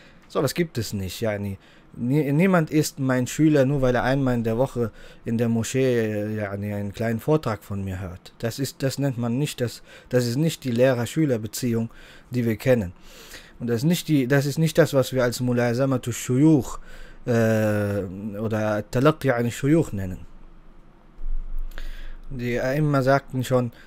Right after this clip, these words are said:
yani, aus Erfahrung, das ist ja kein, das ist ja kein Satz, den sie aus dem Koran entnommen haben oder der Sunna, das ist die Erfahrung, die sie gelehrt hat.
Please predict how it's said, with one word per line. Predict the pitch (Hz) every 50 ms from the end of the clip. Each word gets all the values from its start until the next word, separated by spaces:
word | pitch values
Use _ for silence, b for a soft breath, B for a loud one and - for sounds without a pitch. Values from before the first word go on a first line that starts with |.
| B -
yani, | - 123 123 117 113 120 127
aus | 117 135 -
Erfahrung, | 143 131 - 170 165 165 127 113 110 113 131 147 147
das | 127 117 -
ist | 139 123
ja | 131 127
kein, | 117 - - 123 117 117 113 110 110 107
das | 123 113
ist | 139 135 -
ja | 135
kein | 127 - 139 131 123
Satz, | 117 110 135 139 - - -
den | - 135 127 120
sie | 113 117 123 120
aus | 123 117 -
dem | - 117 110
Koran | - 113 110 - 127 147 156 147
entnommen | 127 120 95 107 117 113 113 113 110 104
haben | 113 110 110 110
oder | 107 101
der | 104 101 104
Sunna, | - - 165 175 160 131 117
das | 110 104 -
ist | 117 -
die | - 120
Erfahrung, | 113 110 - - 147 156 156 139 127 117 113
die | 110
sie | 107 107 101
gelehrt | 101 98 101 101 101 -
hat. | - - - -